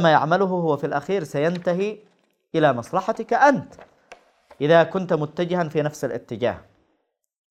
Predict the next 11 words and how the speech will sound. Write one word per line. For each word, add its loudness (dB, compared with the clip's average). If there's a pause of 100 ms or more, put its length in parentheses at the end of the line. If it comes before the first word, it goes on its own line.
(100)
أما 2 (140)
إذا 0
كان 2
الإنسان -2
مجرما 0 (540)
فهذا 2
شيء 0
آخر، 2 (960)
سيفصل 2
عن -2
أسرته 0